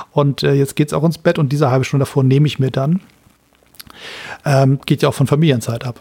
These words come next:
muss man ehrlich sagen. Das ist dann auch eine Entscheidung. Ich glaube, die Familie hat was davon, im besten Falle, wenn ich einigermaßen ausgeglichen bin. Aber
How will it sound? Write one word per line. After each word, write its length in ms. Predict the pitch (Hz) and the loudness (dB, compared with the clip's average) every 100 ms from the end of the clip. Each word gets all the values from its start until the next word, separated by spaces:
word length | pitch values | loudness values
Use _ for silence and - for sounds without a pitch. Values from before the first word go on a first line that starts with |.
| - | -16
muss 140 | 135 | -8
man 160 | 123 123 | -6 -4
ehrlich 220 | 127 117 | -6 -6
sagen. 260 | 135 123 120 | -6 -6 -8
Das 120 | - | -8
ist 140 | - | -8
dann 80 | 143 | -4
auch 140 | 143 | -2
eine 120 | 123 143 | -2 -2
Entscheidung. 640 | 135 139 143 170 170 180 | 0 2 4 4 2 -4
Ich 120 | - - | -8 -2
glaube, 200 | 143 143 | -2 -2
die 40 | |
Familie 280 | 139 135 120 | -2 0 0
hat 160 | 135 | 0
was 120 | 151 - | -2 0
davon, 420 | 151 160 160 165 | 0 2 0 2
im 100 | 147 | 0
besten 260 | 156 - | -2 -4
Falle, 260 | - 151 147 | -2 0 2
wenn 120 | 147 | 2
ich 120 | 131 | 0
einigermaßen 440 | 147 147 143 139 - | -2 0 0 0 -2
ausgeglichen 520 | 147 156 151 147 156 | -4 -2 -4 -2 0
bin. 220 | 160 170 | 0 0
Aber 380 | - 139 147 | 0 0 0